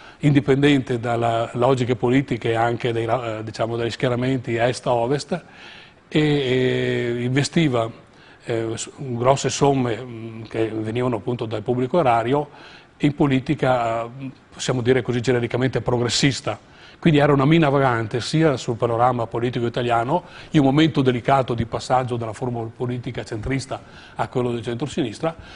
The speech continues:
cioè gli americani erano disposti ad avvalare il passaggio alla centrosinistra purché, eh, personaggi come Mattei, mm,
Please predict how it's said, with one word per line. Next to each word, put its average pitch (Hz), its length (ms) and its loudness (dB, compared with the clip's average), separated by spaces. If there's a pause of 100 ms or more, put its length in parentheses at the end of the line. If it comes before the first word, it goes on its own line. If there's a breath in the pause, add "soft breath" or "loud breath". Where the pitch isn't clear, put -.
cioè 135 180 0
gli 139 60 2
americani 151 500 4
erano 123 180 0
disposti 127 480 -2
ad 117 80 -4
avvalare 117 560 -2 (340 loud breath)
il 131 80 -8
passaggio 120 600 -2
alla 113 240 -6
centrosinistra 147 680 0
purché, 160 580 -2 (400 loud breath)
eh, - 100 -12
personaggi 143 520 0
come 135 200 0
Mattei, 131 540 0 (260)
mm, 117 140 -12